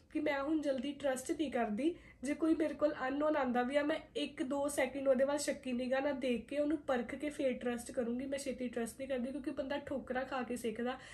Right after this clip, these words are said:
ਤੇ ਅੱਜ ਕੱਲ੍ਹ ਦਾ ਜ਼ਮਾਨਾ ਹੈ ਵੀ ਨਹੀਂ ਆਪਾਂ ਕਿਸੇ 'ਤੇ trust ਕਰੀਏ। So ਜਿਹੜੇ ਇੱਥੇ ਨਿਊ ਆ ਰਹੇ ਆ, ਮੈਂ ਉਹਨਾਂ ਨੂੰ ਇਹੀ ਕਹੂੰਗੀ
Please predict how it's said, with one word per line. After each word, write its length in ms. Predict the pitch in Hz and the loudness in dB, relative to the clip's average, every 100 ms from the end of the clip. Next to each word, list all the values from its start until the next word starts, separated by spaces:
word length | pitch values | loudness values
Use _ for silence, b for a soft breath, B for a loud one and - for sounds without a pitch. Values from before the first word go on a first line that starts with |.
| B B | B B
ਤੇ 140 | 294 285 | 2 2
ਅੱਜ 140 | 254 | 2
ਕੱਲ੍ਹ 200 | 294 277 | 0 2
ਦਾ 120 | 277 | 2
ਜ਼ਮਾਨਾ 380 | 262 277 269 269 | 2 0 -2 -2
ਹੈ 220 | 269 294 | 0 0
ਵੀ 120 | 240 | 0
ਨਹੀਂ 120 | 240 277 | -2 -2
ਆਪਾਂ 180 | 269 | -4
ਕਿਸੇ 240 | 262 240 254 | -6 -6 -4
'ਤੇ 120 | 254 | -4
trust 420 | 254 233 214 - | -4 -4 -4 -4
ਕਰੀਏ। 380 | 254 214 202 220 B B B B 302 | -6 -4 -4 -6 B B B B -2
So 140 | 330 - - - - | -2 -4 -18 -20 -8
ਜਿਹੜੇ 260 | 247 277 311 | -2 2 2
ਇੱਥੇ 320 | 339 - 330 | 0 2 2
ਨਿਊ 360 | 302 285 311 | 2 2 2
ਆ 140 | 311 269 | 4 4
ਰਹੇ 180 | 247 262 | 4 2
ਆ, 100 | 294 | 0
ਮੈਂ 160 | 294 | 0
ਉਹਨਾਂ 140 | 294 285 | 0 0
ਨੂੰ 160 | 330 | 0
ਇਹੀ 220 | 277 247 | -2 -4
ਕਹੂੰਗੀ 440 | 294 269 254 277 | -2 -2 -2 -4